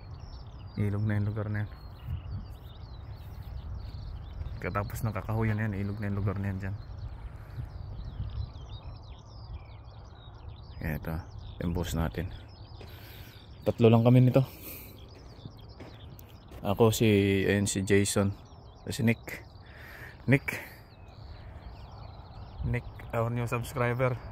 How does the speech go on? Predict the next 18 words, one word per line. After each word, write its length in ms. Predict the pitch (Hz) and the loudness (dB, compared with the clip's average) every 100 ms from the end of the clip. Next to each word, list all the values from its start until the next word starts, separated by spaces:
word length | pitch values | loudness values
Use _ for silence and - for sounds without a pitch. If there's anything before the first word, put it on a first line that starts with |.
| - - - | -12 -8 0
<laughs> 440 | 156 - - 147 | 0 0 -4 -2
Our 80 | 127 - | -4 2
friend. 160 | 147 135 120 - - - - - - - - | 2 2 -2 -10 -12 -10 -12 -12 -14 -12 0
Maybe 320 | 110 117 123 | 2 4 4
one 160 | 123 123 | 6 6
of 140 | 123 | 6
my 100 | 123 | 2
boss 240 | 117 120 113 | 4 2 6
later 320 | 127 120 127 | 6 8 8
on, 320 | 127 127 135 | 8 6 4
after, 320 | 110 110 131 123 - - | 4 6 6 4 4 6
after 240 | 123 139 | 8 8
September, 480 | 127 127 135 127 131 131 | 8 10 10 12 12 12
ah, 400 | 139 135 135 135 131 - - - - - - - - - | 12 12 12 10 8 -2 -16 -14 -12 -12 -12 -12 -14 -8
after 240 | - - 127 | -6 6 8
September 420 | 143 - 139 139 | 8 8 10 10
seven. 560 | 135 143 135 139 135 139 - - - - - - - - - - - - | 12 10 12 8 8 2 -4 -16 -18 -16 -16 -16 -16 -16 -16 -16 -16 -6
Ah, 340 | - - 71 | 0 2 0